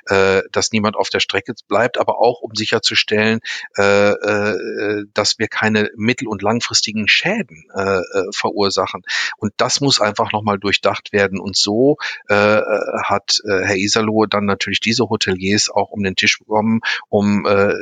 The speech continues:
das auch nochmal ganz klar bei der Bundesregierung, bei, äh, der Bundeskanzlerin, bei den Ministern und auch bei den, äh, äh, äh, Ministerpräsidenten anzumahnen.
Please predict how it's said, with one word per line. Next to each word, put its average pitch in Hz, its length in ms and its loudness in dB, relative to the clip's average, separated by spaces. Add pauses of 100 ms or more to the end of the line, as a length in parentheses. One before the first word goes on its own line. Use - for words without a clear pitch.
das - 220 0
auch 104 120 -4
nochmal 101 220 0
ganz 104 240 -2
klar 113 180 0
bei 104 140 2
der 98 80 2
Bundesregierung, 110 1200 -2
bei, 95 320 2
äh, 98 280 -4
der 110 120 2
Bundeskanzlerin, 110 920 0
bei 95 140 0
den 98 160 0
Ministern 113 540 2 (240)
und 113 140 -4
auch - 200 0
bei 104 160 0
den, 101 280 0
äh, 98 340 4
äh, 95 400 2 (300)
äh, 98 300 -2
Ministerpräsidenten 101 1080 -2
anzumahnen. 90 800 -4